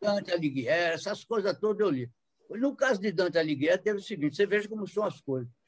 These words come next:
Eu comecei a ter cada pesadelo, começava com o inferno, né? Eu comecei a ter cada pesadelo, que eu dizia,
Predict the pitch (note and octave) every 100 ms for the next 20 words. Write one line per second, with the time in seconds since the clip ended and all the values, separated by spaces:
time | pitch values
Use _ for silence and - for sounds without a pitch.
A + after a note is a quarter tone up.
0 | _ A#3 A#3+ B3 G3+ - G3 F#3 F3 -
1 | F3 E3+ E3 - D#3+ C3 C3 G2+ D3+ E3
2 | G3+ F#3+ - G3 - A3 G3 - D3 A#2
3 | B2 C3 D3 _ _ _ - - A3 A#3
4 | B3 G#3+ G3 - D3 - E3+ E3 D#3+ E3+
5 | D#3+ C#3+ B2 A2+ F3 G3 F3+